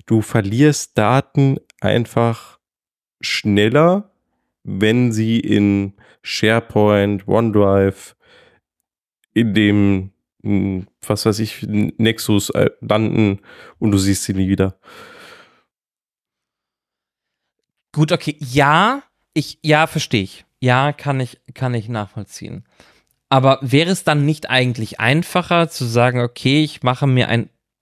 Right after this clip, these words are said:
Speaker 2: Google Drive Link, OneDrive Link, whatever. Ich spreche wahrscheinlich einfach nur noch von OneDrive, aber stellt euch vor, ich meine auch die anderen Tools. Ähm, <laughs> nehme, nehm-, nehme, nehme mir den Link und packe den dann in die E-Mail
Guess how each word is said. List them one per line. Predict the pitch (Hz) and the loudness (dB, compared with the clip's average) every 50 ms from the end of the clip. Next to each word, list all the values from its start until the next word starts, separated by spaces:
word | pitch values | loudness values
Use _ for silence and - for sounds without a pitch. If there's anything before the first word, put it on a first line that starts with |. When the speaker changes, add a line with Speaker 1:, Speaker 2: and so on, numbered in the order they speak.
| _ _ _ _ _ _ _ _ - _ - | _ _ _ _ _ _ _ _ -20 _ -2
Speaker 2:
Google | - 156 147 131 131 120 | 0 0 2 2 2 2
Drive | - 120 120 123 131 139 - - | 2 2 4 4 2 2 0 -2
Link, | - 123 123 117 117 113 113 113 110 - - _ _ _ - | -2 0 0 0 0 -2 -2 -4 -6 -8 -14 _ _ _ -16
OneDrive | 123 123 117 95 95 123 117 127 127 135 135 120 120 113 117 107 - | -14 -12 -10 -10 -8 -2 0 2 4 4 4 4 4 2 2 2 0
Link, | 120 120 117 120 117 120 - | 0 2 2 2 2 0 0
whatever. | 120 120 - - 139 156 185 175 165 143 - 101 - _ _ | -2 -2 0 0 0 2 2 2 0 -2 -6 -16 -20 _ _
Ich | - - - - | -20 -20 -20 -20
spreche | - _ _ _ - 131 131 127 | -20 _ _ _ -4 -4 -4 -2
wahrscheinlich | - 120 - 120 113 90 | -2 -2 0 0 0 0
einfach | 98 120 131 123 | 0 0 2 4
nur | 120 | 4
noch | 120 110 | 4 2
von | - - 117 113 110 | 2 0 -2 2 2
OneDrive, | 127 143 151 147 147 143 139 110 | 2 2 4 4 2 2 2 0
aber | 113 123 113 - - - - _ | 0 -2 -2 -2 -4 -20 -20 _
stellt | _ - - 123 123 120 | _ -4 -2 0 0 0
euch | 110 - | -2 -2
vor, | - 120 123 | 0 0 0
ich | 117 120 - | 0 0 0
meine | 113 110 95 | 0 0 0
auch | 117 | -2
die | - - | -2 0
anderen | 82 123 151 160 160 151 | 0 2 2 2 0 0
Tools. | - 156 151 156 156 - _ - - - - - - - - - - 135 - | -2 -2 -2 -2 -4 -8 _ -20 -20 -20 -20 -20 -20 -20 -16 -6 -4 -2 2
Ähm, | 127 123 120 117 117 120 110 - - - _ _ | 2 2 4 4 2 0 0 -2 -6 -20 _ _
<laughs> | _ _ | _ _
nehme, | - - - - - 127 123 131 135 139 139 135 - | -10 -10 -8 -6 -2 2 4 4 4 4 4 2 2
nehm-, | - 131 127 131 - - | 0 0 0 0 0 0
nehme, | 127 127 131 135 143 143 139 - | 0 2 4 4 4 4 2 0
nehme | - 110 117 120 131 139 151 147 | 0 -2 0 2 4 4 4 4
mir | 135 131 127 | 4 4 4
den | 117 110 107 | 4 4 2
Link | 107 110 110 120 127 151 175 190 - | 2 2 2 2 4 4 2 2 0
und | - 123 120 | -2 -4 -2
packe | - - 131 - - 120 | -2 -4 -2 -2 -2 -4
den | 120 - 117 113 139 151 | 0 0 2 2 4 2
dann | 170 175 170 | 2 2 2
in | - 151 170 | 2 2 2
die | 160 160 - - 156 | 2 0 -2 0 0
E-Mail | 165 170 175 180 185 180 180 - - | 2 4 4 4 4 4 2 0 -2